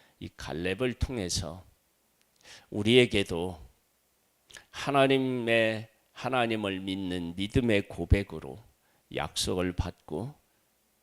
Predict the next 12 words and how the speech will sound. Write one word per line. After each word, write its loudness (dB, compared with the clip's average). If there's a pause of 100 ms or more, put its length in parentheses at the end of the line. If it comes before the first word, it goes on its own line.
(240)
다른 4
사람과 4
똑같이 -2 (520)
분배받은 0
것 -8
같아도 -4 (380)
전혀 -6
다른 0 (400)
그러한 -4 (360)
응답을 -2
받는 -6
삶, -4